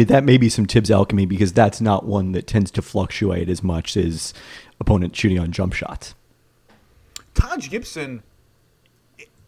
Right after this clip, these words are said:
Speaker 2: I, what is he, six eight, six nine? You watch, you watch the Knicks play. He's like Dikembe Mutombo out there. He's not even, like, blocking lots of shots, but he's, his positioning is so good.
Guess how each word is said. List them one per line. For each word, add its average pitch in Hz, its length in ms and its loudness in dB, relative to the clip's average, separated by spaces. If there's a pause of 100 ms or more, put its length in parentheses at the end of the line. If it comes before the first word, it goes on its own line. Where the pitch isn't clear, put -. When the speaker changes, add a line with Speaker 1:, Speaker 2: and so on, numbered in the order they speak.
(280)
Speaker 2:
I, 170 80 -6
what 220 160 -10
is - 80 -10
he, 123 80 -12
six - 380 -8
eight, 151 300 -8
six - 300 -8
nine? 147 340 -6 (380)
You 185 160 -6
watch, 285 360 -6
you 190 380 -8
watch 302 220 -4
the 180 80 -4
Knicks 185 200 -10
play. 214 260 -8
He's 160 160 -10
like 277 160 -10
Dikembe 202 360 -4
Mutombo 170 600 -6
out 127 200 -4
there. 135 100 -6
He's 151 140 -6
not 311 180 -4
even, 233 220 -4
like, 170 200 -6
blocking 165 460 -4
lots 220 240 -8
of - 80 -10
shots, 226 300 -8
but 160 100 -12
he's, 160 180 -10
his 160 220 -12
positioning 175 680 -8
is 143 120 -10
so 165 300 -8
good. 127 400 -8